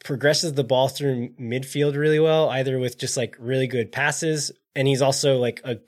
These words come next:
a pretty good athlete and carries the ball really well. And so he'll just take a touch and just run past somebody in the midfield. And so,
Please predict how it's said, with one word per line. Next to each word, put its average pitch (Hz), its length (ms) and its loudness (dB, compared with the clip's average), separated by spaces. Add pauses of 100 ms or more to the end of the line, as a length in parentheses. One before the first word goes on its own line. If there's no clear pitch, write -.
a 131 80 -12
pretty 143 240 0
good 135 180 2
athlete 127 380 -2
and 110 100 -10
carries 120 400 -4
the 127 80 -10
ball 131 240 0
really 143 220 2
well. 147 320 0 (340)
And 135 120 -4
so 131 160 2
he'll 135 120 2
just 139 220 -2
take 151 160 0
a 117 60 -6
touch 127 340 -2
and 120 100 -6
just 104 160 -6
run 117 280 -2
past 110 260 -6
somebody 101 340 -8
in 98 120 -10
the 95 40 -10
midfield. 92 500 -10 (100)
And 117 120 -10
so, 107 360 -4